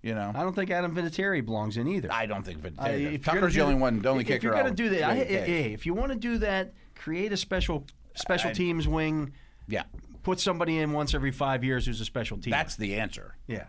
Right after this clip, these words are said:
Speaker 1: I mean, uh, and Ta-,
Speaker 2: But don't
Speaker 1: uh, even
Speaker 2: keep a
Speaker 1: Tasker wouldn't get in for then, for
Speaker 2: don't
Speaker 1: me,
Speaker 2: keep
Speaker 1: to
Speaker 2: a
Speaker 1: be
Speaker 2: guy
Speaker 1: honest with you.
Speaker 2: out. Ricky
Speaker 1: Right.
Speaker 2: Watters, by the way, finished with ten thousand six hundred forty-three rushing yards
Speaker 1: Oh,
Speaker 2: this
Speaker 1: he was
Speaker 2: week.
Speaker 1: awesome.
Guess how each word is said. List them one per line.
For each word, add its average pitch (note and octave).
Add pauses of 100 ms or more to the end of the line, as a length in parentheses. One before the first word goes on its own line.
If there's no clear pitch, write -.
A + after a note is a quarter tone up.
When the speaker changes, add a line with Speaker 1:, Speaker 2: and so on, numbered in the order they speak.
Speaker 1:
I A2+
mean, A2+
uh, G#2
and G#2+ (140)
Ta-, C3+
Speaker 2:
But E3+
don't A#3+
Speaker 1:
uh, A3
even D#3
Speaker 2:
keep -
a -
Speaker 1:
Tasker C#3
wouldn't G#2
get A2+
in G#2
for G#2+
then, G#2+
for C#3
Speaker 2:
don't G#3
Speaker 1:
me, A3
Speaker 2:
keep A3+
Speaker 1:
to F3+
Speaker 2:
a -
Speaker 1:
be -
Speaker 2:
guy D#3
Speaker 1:
honest C#3+
with -
you. -
Speaker 2:
out. D3+
Ricky E3
Speaker 1:
Right. D3+
Speaker 2:
Watters, C#3+
by A#2
the A2+
way, A2
finished C3
with C3
ten C#3
thousand A#2
six -
hundred G2+
forty-three G2+
rushing F#2+
yards -
Speaker 1:
Oh, D3+
Speaker 2:
this G3
Speaker 1:
he D4
was C#4+
Speaker 2:
week. F2
Speaker 1:
awesome. -